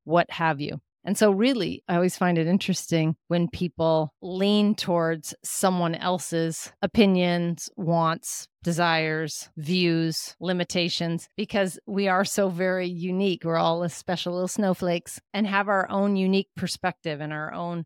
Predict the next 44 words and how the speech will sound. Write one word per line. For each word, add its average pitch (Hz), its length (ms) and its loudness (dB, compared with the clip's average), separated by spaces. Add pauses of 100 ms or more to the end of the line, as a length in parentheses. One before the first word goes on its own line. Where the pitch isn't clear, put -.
(100)
values 165 460 2
and 151 100 -4
constitution, 165 880 -2
and 151 240 -4
what 160 460 2 (100)
we 185 300 0
deem 160 460 0
as 165 560 -2
valuable 165 680 2
is 175 200 -4
different 160 600 -2
than 170 440 0 (160)
the 175 60 4
Joneses 175 460 4
next 175 280 -2
door. 208 280 0 (140)
I 202 60 -4
know 226 140 4
that's 214 200 2
a 202 60 6
little 185 240 6
bit, 175 240 8 (100)
uh, 185 60 6
jumped 180 320 -2
a - 20 -6
little 170 240 -2
around 165 440 0 (120)
today. 160 580 2
I 190 60 0
feel 220 180 4
like 196 180 4
I 185 40 6
want 180 220 4
to 175 60 -2
keep - 260 -2
it 180 80 -2
short 185 280 4
and 185 100 -2
sweet 196 300 -4
because 180 360 0 (100)
honestly, 202 720 0
the 180 80 -2
polarities 190 1200 0
are 175 400 4